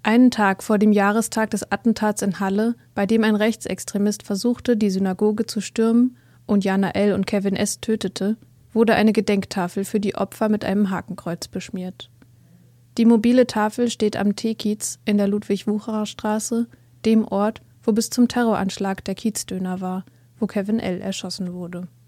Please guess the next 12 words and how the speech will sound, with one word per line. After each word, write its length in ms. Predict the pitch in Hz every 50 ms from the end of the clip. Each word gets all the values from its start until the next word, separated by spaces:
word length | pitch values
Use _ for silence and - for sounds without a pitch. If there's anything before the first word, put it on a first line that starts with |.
| _ _ _ _ _ _ _ _ _ _ -
Das 220 | - 214 196 - -
Teekiez 420 | - 254 254 254 - 269 254 -
ist 140 | - - -
ein 140 | 202 202 196
deutschlandweit 720 | 208 208 214 - - 220 220 214 - - 208 202 - -
einzigartiger 680 | 214 208 214 - - 196 - - 190 185 196 - - 190
Raum 280 | 190 - 190 196 202 214
des 160 | 208 196 -
Erinnerns 680 | - 196 190 - 208 220 226 233 240 233 - - - - _ -
und 120 | 214 208
der 100 | 214 208
Solidarität, 920 | 202 202 196 202 196 208 196 196 208 208 - - 220 214 190 - - -